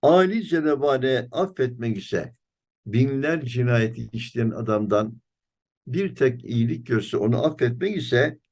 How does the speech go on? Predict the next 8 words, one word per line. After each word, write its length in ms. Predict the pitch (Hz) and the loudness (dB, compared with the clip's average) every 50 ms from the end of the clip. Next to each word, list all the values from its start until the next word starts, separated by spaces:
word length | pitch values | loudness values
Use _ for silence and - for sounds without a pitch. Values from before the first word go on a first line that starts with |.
| _ _ _ _ _ _ _ _ _ _ - | _ _ _ _ _ _ _ _ _ _ -6
yalnız 640 | 113 117 127 180 214 226 220 220 202 151 123 - - | -2 2 4 4 4 4 4 2 2 0 -2 -6 -6
kendine 600 | - 139 120 123 120 107 101 104 113 156 196 190 | -2 0 0 2 2 0 0 0 0 -2 -2 -2
karşı 460 | - 190 165 151 - - 151 135 120 | -2 -2 -2 -2 -4 -6 -10 -10 -10
cinayetini 600 | 120 139 135 131 131 123 117 110 110 - 117 113 87 | -8 -6 -2 0 0 2 2 0 0 0 0 0 0
affedebilir. 840 | 92 101 - - 95 92 87 92 80 80 73 73 - - - _ _ _ _ _ _ _ _ _ _ _ _ _ _ _ _ _ _ _ _ _ _ - | 0 -2 -2 -2 -2 -2 0 -2 -4 -4 -6 -8 -8 -10 -14 _ _ _ _ _ _ _ _ _ _ _ _ _ _ _ _ _ _ _ _ _ _ -2
Kendi 340 | 98 107 117 127 135 165 | -2 0 0 0 -2 -2
hukukunu 480 | 160 120 127 123 120 - 131 131 131 123 | -2 -2 -2 -4 -4 -6 -4 -4 -2 -2
çiğnemişse 800 | 123 - 127 127 120 113 113 110 107 - - - 185 196 - - | -4 -4 -4 -2 0 0 0 -2 -2 -4 -6 -6 -6 -6 -8 -12